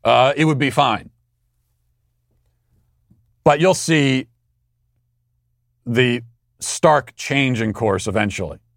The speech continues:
When it becomes undeniable this is actually happening, did happen, that's when they'll say, "Yeah, I'm glad it did." And the left is moving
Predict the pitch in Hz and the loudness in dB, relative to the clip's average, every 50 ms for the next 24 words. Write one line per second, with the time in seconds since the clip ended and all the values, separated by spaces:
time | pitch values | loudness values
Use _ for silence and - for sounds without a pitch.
0 | _ _ _ _ _ _ _ _ _ _ _ _ _ _ _ _ _ _ _ 110 | _ _ _ _ _ _ _ _ _ _ _ _ _ _ _ _ _ _ _ -2
1 | 117 120 113 123 127 - 139 123 117 - - 127 139 135 135 127 123 120 123 120 | 0 0 0 -2 0 0 0 -2 -2 -4 -2 -2 0 0 0 0 0 0 0 0
2 | 110 113 104 95 98 107 101 - 101 101 107 101 98 - - 101 95 90 101 113 | 0 -2 -4 -2 -4 -6 -6 -4 -2 -2 -2 -2 -2 -4 -6 -6 -4 -4 -2 -2
3 | 107 101 - 104 101 98 101 98 90 104 113 98 92 98 101 95 85 - 101 87 | -4 -2 -4 -4 -4 -2 -4 -4 -2 -2 -4 -4 -2 -4 -4 -4 -4 -6 -6 -6
4 | 87 87 80 - _ _ _ _ _ _ _ _ _ - 95 110 101 117 117 - | -6 -8 -8 -12 _ _ _ _ _ _ _ _ _ -2 0 0 0 0 -2 -4
5 | 117 110 107 107 104 98 - 110 101 98 101 95 95 104 - _ _ - 185 214 | -4 -2 -2 -2 -2 -4 -2 -2 0 0 0 0 -4 -6 -8 _ _ 0 2 2
6 | - - - _ _ _ _ _ _ _ _ _ _ _ _ _ _ _ _ 143 | 2 0 -6 _ _ _ _ _ _ _ _ _ _ _ _ _ _ _ _ -4
7 | 147 131 185 196 180 175 147 104 120 98 78 - _ _ _ _ _ _ _ _ | 0 2 4 4 4 2 -2 -4 -6 -10 -10 -12 _ _ _ _ _ _ _ _
8 | _ _ _ _ _ - _ _ _ _ _ _ _ _ _ _ _ _ _ _ | _ _ _ _ _ -20 _ _ _ _ _ _ _ _ _ _ _ _ _ _
9 | _ _ _ _ _ _ _ _ _ _ _ _ _ _ _ _ _ _ _ _ | _ _ _ _ _ _ _ _ _ _ _ _ _ _ _ _ _ _ _ _
10 | _ _ _ _ _ _ _ _ _ _ _ _ _ _ _ _ _ _ - - | _ _ _ _ _ _ _ _ _ _ _ _ _ _ _ _ _ _ -20 -20
11 | _ - - 139 151 156 147 151 175 208 214 - - 175 135 120 135 143 156 170 | _ -8 -6 -4 -2 0 0 2 2 2 2 0 -2 -4 -2 0 0 0 0 2
12 | 147 151 139 127 123 120 117 | 2 2 0 0 -2 -4 -6